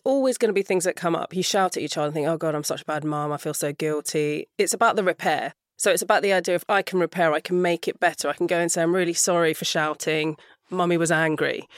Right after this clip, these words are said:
And the idea of thinking that if you've done it once, you can do it again. And it doesn't have to be the same thing, but it's almost like we're prepared. You know what's coming now.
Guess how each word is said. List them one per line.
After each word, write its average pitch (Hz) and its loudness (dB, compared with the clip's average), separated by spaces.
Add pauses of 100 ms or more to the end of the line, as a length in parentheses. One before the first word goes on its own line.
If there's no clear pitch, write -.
(240)
And 196 2
the 214 4
idea 190 2
of 180 -2
thinking 190 2
that 165 2 (380)
if - -2
you've 202 -6
done 226 4
it - 0
once, 185 0
you 175 -2
can 165 -2
do 165 0
it - 0
again. 143 -2 (360)
And 180 4
it - -2
doesn't 180 2
have - -8
to 170 -4
be 165 -2
the 151 0
same 147 -2
thing, 143 -2
but - -4
it's 190 -2
almost 233 2
like 190 2
we're 165 0
prepared. 147 0
You 175 4
know 214 6
what's 202 0
coming 165 0
now. 117 -6